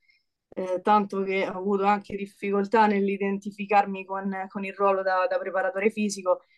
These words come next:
però devo dire che ho tenuto duro anche co-, con l'aiuto dei tecnici, con, ehm, eh, aiuto di amici che, eh, credevano in me, poi alla fine ci ho creduto pure io, ho continuato a studiare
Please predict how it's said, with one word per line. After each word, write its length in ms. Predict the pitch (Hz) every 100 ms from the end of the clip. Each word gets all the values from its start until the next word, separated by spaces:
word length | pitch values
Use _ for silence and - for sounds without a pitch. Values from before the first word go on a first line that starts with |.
| _ _ _
però 180 | 226 214
devo 240 | 202 202
dire 300 | 208 220 190
che 420 | 185 190 190 190
ho 140 | 190 196
tenuto 360 | 208 208 220
duro 400 | 233 226 220 196
anche 300 | 190 196 - 190
co-, 300 | 190 190 185
con 140 | 196
l'aiuto 360 | 196 196 202 196
dei 140 | 226
tecnici, 760 | 226 214 202 - 202 190 190
con, 300 | 185 190 190
ehm, 540 | 190 185 180 180 180 180 _ _ _ - - - - _
eh, 60 | 190
aiuto 420 | 185 214 220 202
di 100 | 196
amici 540 | 214 208 214 202 202 190
che, 380 | 190 180 185
eh, 60 | 180
credevano 480 | - 196 202 202 220
in 140 | 240
me, 260 | 208 208 190
poi 120 | 185
alla 140 | 180
fine 240 | 175 190 180
ci 80 | 185
ho 80 |
creduto 420 | - 202 190 190 196
pure 200 | 220 226
io, 240 | 214 190
ho 60 | -
continuato 520 | 180 - 196 190 196
a 40 |
studiare 760 | 196 - 247 196 208 190 170